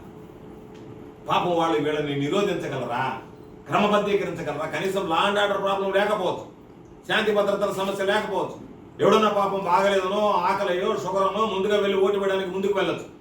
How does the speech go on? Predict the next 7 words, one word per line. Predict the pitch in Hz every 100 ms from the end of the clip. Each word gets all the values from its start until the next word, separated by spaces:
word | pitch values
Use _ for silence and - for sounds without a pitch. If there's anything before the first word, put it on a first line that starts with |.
| - - -
వాళ్ళని | 180 202
కనీసం | 180 214 226 226
క్రమబద్ధీకరించి | - 190 233 247 240 226 226 202
పంపించగలిగేటువంటి | 202 208 226 220 214 202 202 190 180
యంత్రాంగాన్ని | 170 180 208 196 190 180
మీరు | 156
నియమించుకోలేకపోతే, | 143 180 185 170 151 135 123 - 131 180 -